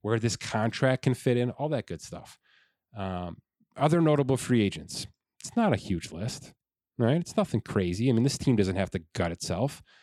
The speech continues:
Danny Green, Mike Scott, Dwight Howard. I, I don't know. Is Danny Green done? Probably. He's probably done. Dwight Howard's probably done. I don't know why Dwight Howard's playing on the fourth quarter yesterday, but he's probably done.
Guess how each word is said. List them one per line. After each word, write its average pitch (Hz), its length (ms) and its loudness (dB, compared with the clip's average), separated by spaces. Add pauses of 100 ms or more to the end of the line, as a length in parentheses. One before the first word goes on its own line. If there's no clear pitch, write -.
(380)
Danny 117 260 6
Green, 107 500 4 (800)
Mike 107 240 2
Scott, 117 540 2
Dwight 104 240 4
Howard. 113 540 2
I, 143 840 -10
I - 20 -2
don't 135 140 0
know. 135 340 -2
Is 117 280 -4
Danny 139 240 6
Green 143 200 6
done? 147 280 4
Probably. 120 500 -8 (240)
He's - 80 -18
probably 165 140 4
done. 87 320 -6 (600)
Dwight 147 160 4
Howard's 123 220 4
probably 101 220 2
done. 95 340 -6 (1200)
I 113 60 -4
don't 95 100 0
know 92 80 0
why 90 140 0
Dwight 90 220 -4
Howard's 87 240 -2
playing 95 180 -2
on 87 80 -6
the - 60 -10
fourth 92 240 -6
quarter 87 200 0
yesterday, 123 360 -2
but 117 100 0
he's 135 100 -4
probably 117 340 2
done. 107 320 -2